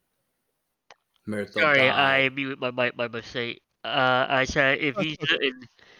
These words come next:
Speaker 2: if he's looking at them intently, yeah, I'll see what he's looking at.
Speaker 3: You notice somewhat of an inscription on the, underneath of the Hammerfall one, one that you recognize from a particular blacksmith you've recently come across.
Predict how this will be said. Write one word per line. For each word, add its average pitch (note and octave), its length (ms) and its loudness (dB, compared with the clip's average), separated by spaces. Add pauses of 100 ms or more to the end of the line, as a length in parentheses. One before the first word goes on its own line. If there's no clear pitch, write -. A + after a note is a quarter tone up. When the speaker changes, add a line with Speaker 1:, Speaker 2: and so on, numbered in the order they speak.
(360)
Speaker 2:
if C#3+ 180 -2
he's C3+ 240 -6
looking D3+ 220 -2
at C#3 180 2
them C3+ 140 -4
intently, C#3+ 500 -2
yeah, B2+ 260 2
I'll A#2+ 100 -2
see C#3+ 140 -12
what A#2+ 220 -6
he's A#2+ 240 -12
looking A2 280 -6
at. A2 200 -4 (1160)
Speaker 3:
You F3+ 200 -2
notice G3 480 -4 (100)
somewhat F3+ 340 -6
of E3 120 -6
an D#3 100 -4
inscription B2+ 880 -10 (280)
on B2+ 380 -6 (140)
the, A#2+ 180 -10
underneath B2 320 -8
of A2+ 60 -12
the A2+ 60 -8
Hammerfall C3 440 -8
one, G2+ 180 -10
one C#3+ 160 -6
that D3+ 120 -4
you C3 200 -10
recognize A2 840 -8
from A2+ 360 -8
a A#2 160 -6
particular C#3+ 460 -4
blacksmith A#2+ 640 -6
you've G#2+ 160 -10
recently G2+ 340 -8
come F#2 200 -14
across. - 540 -18